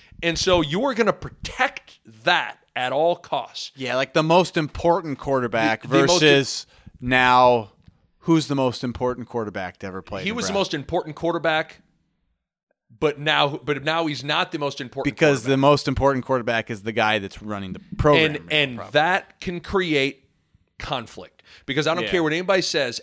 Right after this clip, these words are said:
Speaker 1: everyone is, is prone to being selfish.
Speaker 2: Yeah.
Speaker 1: I don't care what anybody says, you know.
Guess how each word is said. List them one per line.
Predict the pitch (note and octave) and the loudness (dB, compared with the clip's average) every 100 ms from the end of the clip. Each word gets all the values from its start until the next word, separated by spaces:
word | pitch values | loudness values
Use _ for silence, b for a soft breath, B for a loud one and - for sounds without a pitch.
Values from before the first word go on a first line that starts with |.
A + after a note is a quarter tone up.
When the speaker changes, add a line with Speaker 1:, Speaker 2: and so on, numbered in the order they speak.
| - | -2
Speaker 1:
everyone | D#3+ F3+ B3 G#3+ E3+ D#3 D3+ D#3 | 0 0 -2 -6 -6 -6 -6 -10
is, | C#3 B2+ G#2 - - | -8 -8 -8 -14 -10
is | B2+ A#2 A2 F#2+ - - _ _ | -4 -4 -4 -8 -12 -16 _ _
prone | - D#3+ D#3+ E3 D#3 | -10 -6 -4 -4 -8
to | |
being | B2+ C3+ C3 B2 | -8 -8 -8 -10
selfish. | - - - - - - - _ _ _ _ _ | -10 -10 -12 -16 -16 -16 -16 _ _ _ _ _
Speaker 2:
Yeah. | F3+ - b b | -12 -12 b b
Speaker 1:
I | C#3 | -8
don't | D3 | -4
care | D#3 | -4
what | B2+ | -4
anybody | C#3 G3 G#3+ F3 | -4 -2 0 0
says, | - - | -2 -6
you | D3 | -6
know. | C3 | -6